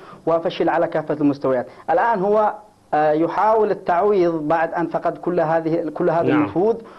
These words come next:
Speaker 1: وبالطبع هو لا يجرؤ علانية، يعني حزب الإخوان و-، أو حزب الإصلاح و-، ووسائل الإعلام التابعة لا تجرؤ علانية على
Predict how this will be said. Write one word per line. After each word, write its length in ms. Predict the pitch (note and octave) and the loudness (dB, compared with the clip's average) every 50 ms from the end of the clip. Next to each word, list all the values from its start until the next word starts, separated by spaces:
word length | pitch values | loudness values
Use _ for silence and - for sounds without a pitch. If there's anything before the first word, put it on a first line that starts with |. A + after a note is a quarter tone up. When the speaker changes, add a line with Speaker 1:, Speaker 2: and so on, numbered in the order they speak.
| - - - - E3+ | -20 -20 -8 0 0
Speaker 1:
وبالطبع 420 | F3 G3+ G#3+ G#3 - A#3 A3+ G#3 | 0 2 0 0 0 0 0 2
هو 200 | F#3+ G#3 G#3+ G#3 | 0 2 2 4
لا 220 | G#3 A3 A#3+ - | 4 4 4 4
يجرؤ 240 | A#3+ A3 F#3 G#3 F3 | 4 2 2 0 0
علانية، 580 | D3+ C#3+ D3+ E3 F3+ G3 G3 F3+ D#3+ C#3+ A#2 G#2+ - - - - | 2 2 2 2 2 2 2 2 2 0 -2 -4 -10 -16 -8 -4
يعني 420 | B2+ B2 C3 C#3+ D3+ D3+ D#3+ D#3 | -2 -2 0 0 0 0 0 -2
حزب 260 | - - D#3+ D#3 D3+ | -2 -2 -4 -2 0
الإخوان 500 | D#3 D#3+ D3+ D#3 - E3 F3 F3 F3 E3 | 0 0 0 0 0 2 2 2 2 2
و-، 120 | D#3+ D3+ D3+ | 2 2 2
أو 340 | C#3+ C#3+ - - E3 E3 D3+ | 2 0 0 0 -2 -2 0
حزب 240 | - E3+ D3+ D#3+ | 0 -2 -2 -2
الإصلاح 440 | D#3+ D3+ D3+ - F3 F#3 F#3+ E3+ - - - - - - A#2 - | -2 -2 -2 0 0 0 0 0 -2 -8 -16 -20 -20 -20 -14 -6
و-، 440 | C#3+ D3 E3 F3 F3 F3 E3+ - G2 | -2 0 2 4 4 2 2 0 0
ووسائل 600 | F#2+ D#3+ E3+ F3 D#3+ E3+ E3+ E3+ G#3 G3 F#3 F3 | 0 0 2 2 2 0 0 2 2 2 2 2
الإعلام 320 | E3 D3 E3 F3 F3 E3 | 2 0 0 0 -2 -2
التابعة 380 | E3 - - E3+ D#3 - E3+ F3 | -4 -2 -4 -4 0 0 0 0
لا 280 | E3 F3 F#3+ G#3 G#3 | 2 2 2 2 0
تجرؤ 380 | G3 G3+ F3+ E3+ F#3 G3 G3 - - - E3 F3 - - | 0 0 -2 -2 0 0 0 -2 -2 -2 -4 -4 -2 -2
علانية 420 | D#3 E3 F3 F3+ F#3 G3 G#3 G3 - F3 | -2 0 0 0 0 0 -2 -2 -2 -2
على 420 | D3 C#3+ C#3 D#3 F3+ F#3 E3+ | -4 -2 -2 0 0 0 0